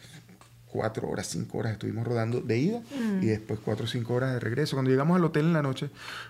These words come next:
Speaker 1: me acuerdo que, que entre todos los que, los que fuimos,
Speaker 2: Mm.
Speaker 1: decíamos, y Luis, me acuerdo, me, me impactó esa frase de Luis cuando dijo, "Pana, ¿cómo me cuesta yo dormir ahorita bajo un techo,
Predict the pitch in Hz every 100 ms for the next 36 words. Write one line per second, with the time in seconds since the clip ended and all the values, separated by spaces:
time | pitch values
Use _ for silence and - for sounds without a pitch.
0 | - - 117 117 117 117 110 110 135 135
1 | 143 127 104 98 95 - - 101 110 117
2 | 107 110 131 127 - - 151 - 101 -
3 | - 101 104 98 269 262 233 202 165 131
4 | 113 117 107 113 - - - - - -
5 | 120 135 - 107 110 110 123 131 113 107
6 | 117 - 110 139 123 131 127 131 117 127
7 | 117 110 - - - - - - - -
8 | - - 151 123 117 139 190 143 - 151
9 | 160 165 165 156 165 156 143 156 123 123
10 | 127 - - -